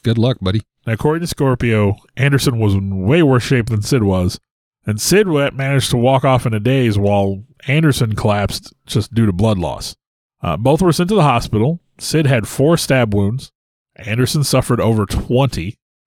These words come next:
Speaker 2: Uh, both spent the night in the hospital, and they had to be kept separated for the remainder of the tour, and also went back to the U S on two different flights. So
Speaker 1: kept them boys separated.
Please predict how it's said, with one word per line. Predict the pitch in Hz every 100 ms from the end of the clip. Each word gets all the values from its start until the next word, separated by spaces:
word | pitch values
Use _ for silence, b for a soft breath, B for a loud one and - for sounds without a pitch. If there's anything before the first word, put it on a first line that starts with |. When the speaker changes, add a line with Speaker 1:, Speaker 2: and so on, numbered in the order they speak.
| _
Speaker 2:
Uh, | - 101
both | 101 139 156
spent | 160 156
the |
night | 143 151
in | 151
the |
hospital, | 135 127 120 - 117 117
and | 110 113
they |
had | 127
to | 120
be | 113
kept | 135 113
separated | 170 180 139 135
for | 139
the | 123
remainder | 113 131 139
of | 127
the |
tour, | 117 131 110 110
and | 95 107
also | 147 - 151
went | 143 113
back | 143 147
to | 123
the | 123
U | 131 135
S | 135 -
on | 98 110
two | - 139
different | 123 139 113 -
flights. | 98 64 - - _ _ _ _ _
So | 92 71 - 95
Speaker 1:
kept | - 123 -
them | 101
boys | 104 98 -
separated. | 117 101 87 87